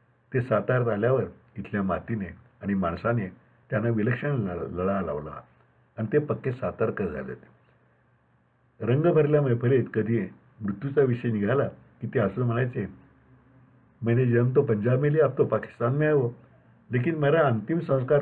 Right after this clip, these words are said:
तो यहाँ होगा माऊली में." मी सातारजवळ. हिंदू आणि मुस्लिम या दोन्ही धर्माबद्दल त्यांना प्रगाढ ज्ञान होते.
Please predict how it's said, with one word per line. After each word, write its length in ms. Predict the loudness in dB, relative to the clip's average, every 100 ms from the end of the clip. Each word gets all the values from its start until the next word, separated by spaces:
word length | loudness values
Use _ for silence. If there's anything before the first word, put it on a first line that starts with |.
| 2
तो 80 | 2
यहाँ 320 | 2 2 2
होगा 240 | 2 0
माऊली 400 | 0 0 -2 -2
में." 140 | -4 -6 -18 _ _ _ _ _ -4
मी 120 | -2
सातारजवळ. 560 | 0 -2 -2 -4 -4 -8 -12 -20 _ _ _ _ _ _
हिंदू 220 | -2 2 4
आणि 160 | 4
मुस्लिम 400 | 2 0 -2 0
या 60 | 0
दोन्ही 320 | 0 0 0
धर्माबद्दल 680 | -2 -4 -2 -2 0 -2 -4
त्यांना 220 | -4 -6
प्रगाढ 420 | -4 -6 -2 -2
ज्ञान 240 | -4 -14 -14
होते. 400 | -18 -20 -20